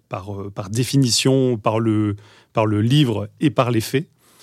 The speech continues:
Je crois beaucoup à ce modèle-là, donc ça s'applique plutôt à ça. Et après, dans mes conseils, j'évite de re-rentrer dans les trucs, on peut dire, un, un peu déjà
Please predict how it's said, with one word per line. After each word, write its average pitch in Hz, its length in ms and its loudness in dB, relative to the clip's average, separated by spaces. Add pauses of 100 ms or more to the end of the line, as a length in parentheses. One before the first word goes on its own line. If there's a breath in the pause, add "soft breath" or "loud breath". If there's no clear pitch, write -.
(140)
Je - 140 -8
crois 117 160 -4
beaucoup 113 240 -2
à 131 40 4
ce 127 120 -6
modèle-là, 110 340 2
donc 117 140 -2
ça - 100 -8
s'applique - 300 -10
plutôt 113 340 -4
à 104 80 -4
ça. 147 300 0 (420 loud breath)
Et 113 60 2
après, 101 280 0
dans 135 120 4
mes 120 100 2
conseils, 156 400 0
j'évite 120 320 -2
de 123 80 0
re-rentrer 117 480 -2
dans 123 120 2
les 104 80 -2
trucs, 127 280 -6
on 113 80 -2
peut 110 160 -8
dire, 104 180 -6
un, 101 140 -4
un 110 140 -8
peu 117 320 2
déjà 110 340 0